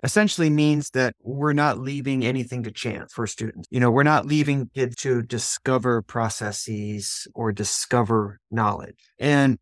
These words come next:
I'm not saying there's no place for inquiry in the classroom. I absolutely believe that inquiry is an important part of classroom instruction that happens. And that is certainly the case for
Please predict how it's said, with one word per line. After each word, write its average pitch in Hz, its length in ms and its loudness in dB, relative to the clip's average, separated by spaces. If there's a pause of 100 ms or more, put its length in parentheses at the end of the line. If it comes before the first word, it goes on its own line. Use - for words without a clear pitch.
I'm 139 160 2
not 160 300 2
saying 151 680 -2
there's 131 540 2
no 135 240 2
place 131 380 0
for - 180 -8
inquiry 120 480 -2
in 107 80 -4
the 107 80 -6
classroom. - 560 -4
I 113 180 -2
absolutely 123 1080 -2
believe 123 580 -2
that 107 260 -4 (120)
inquiry 139 520 4
is 113 120 0
an 117 80 -2
important 120 600 0
part 110 340 0
of - 160 -10
classroom 117 440 -2
instruction 107 600 -4
that 101 120 -6
happens. 107 680 -6
And 131 320 -2
that 147 240 2
is 143 140 2
certainly 143 360 2
the 120 120 -2
case 131 380 -2
for - 320 -6